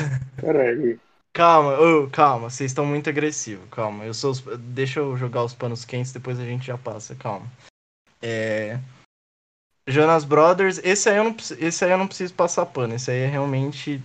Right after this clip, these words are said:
Speaker 1: né, ok. Mas, sim, esse prêmio foi muito estranho. É... outra coisa, como a gente é brasileiro, eu acho que a gente devia dar uma, dar aquela reclamada que não tem a Anitta na, na Latino-Americana,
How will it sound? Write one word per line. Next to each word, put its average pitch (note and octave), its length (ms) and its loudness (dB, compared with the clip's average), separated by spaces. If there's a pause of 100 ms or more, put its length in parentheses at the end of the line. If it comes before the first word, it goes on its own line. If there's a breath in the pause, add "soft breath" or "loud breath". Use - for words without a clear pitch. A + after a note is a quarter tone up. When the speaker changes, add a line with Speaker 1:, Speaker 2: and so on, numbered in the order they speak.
(120)
Speaker 1:
né, C3 320 0 (320)
ok. B2 420 -6 (880 loud breath)
Mas, D3 680 6
sim, C#3 440 2 (180)
esse D3 280 0
prêmio D3+ 400 4
foi D3+ 140 0
muito D3 200 2
estranho. D3+ 580 0 (520)
É... B2 500 2
outra C#3+ 280 2
coisa, C3 460 2 (240)
como C#3 180 -2
a C#3 40 0
gente C#3 240 -2
é - 20 -2
brasileiro, C3 460 0
eu C3 40 2
acho C3 140 -2
que C#3 80 -8
a - 20 -4
gente C3 280 -4
devia B2 400 -6 (380)
dar A#2+ 180 -4
uma, A#2 340 -6 (840)
dar C3 100 -2
aquela B2 480 -4
reclamada B2 580 -4
que C3 140 -6
não C3 160 0
tem B2+ 220 -2
a B2 80 -2
Anitta C3 500 -6 (300)
na, G#2+ 360 -8
na C3+ 200 -10
Latino-Americana, A#2 880 -6